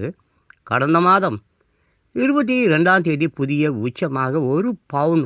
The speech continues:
ரூபாய் அறுபது ஆயிரத்தை தாண்டியது. அதனைத் தொடர்ந்து ஒவ்வொரு நாளும் தங்கம் விலை உயர்ந்து கொண்டே சென்று ரூபாய் அறுபத்தி ஒண்ணு ஆயிரத்தையும் கடந்தது.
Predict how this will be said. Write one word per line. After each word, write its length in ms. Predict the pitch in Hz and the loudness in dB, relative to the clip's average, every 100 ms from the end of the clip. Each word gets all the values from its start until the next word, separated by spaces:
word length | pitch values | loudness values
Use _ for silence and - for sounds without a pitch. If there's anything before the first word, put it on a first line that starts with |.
| 107 | 0
ரூபாய் 380 | 139 135 120 | -2 0 0
அறுபது 540 | 113 131 214 220 196 208 151 107 113 | 0 0 0 -2 0 0 0 -2 -2
ஆயிரத்தை 640 | 143 170 156 120 107 131 143 | 0 2 2 0 -2 -4 -6
தாண்டியது. 680 | - 120 120 107 95 101 95 - _ _ _ _ - - - - | -8 -4 -2 -4 -8 -14 -16 -20 _ _ _ _ -20 -20 -20 0
அதனைத் 460 | 254 262 277 285 | 2 6 6 6
தொடர்ந்து 380 | 226 208 208 214 170 | 6 6 6 6 6
ஒவ்வொரு 440 | 160 156 165 185 | 6 6 6 6
நாளும் 460 | 143 127 131 131 143 | 6 4 4 2 0
தங்கம் 440 | 117 110 113 113 95 | 0 0 2 0 0
விலை 280 | 104 135 196 - _ - | 2 4 4 2 _ -8
உயர்ந்து 440 | 120 151 180 151 | -2 0 0 0
கொண்டே 320 | 127 123 120 120 | -2 -2 0 0
சென்று 380 | 120 117 135 226 240 _ _ | 0 -2 0 0 -2 _ _
ரூபாய் 480 | 107 107 104 101 104 - _ - | -2 0 0 0 -4 -8 _ 0
அறுபத்தி 640 | 202 208 196 185 - 185 123 95 | 2 2 0 -2 -4 -4 -2 0
ஒண்ணு 340 | 151 175 165 160 113 | 2 2 2 0 0
ஆயிரத்தையும் 840 | 113 113 117 113 107 107 139 196 196 - | 0 0 0 -2 -4 -4 -4 -4 -6 -6
கடந்தது. 680 | 120 104 101 101 98 90 | -2 -2 -2 -6 -8 -10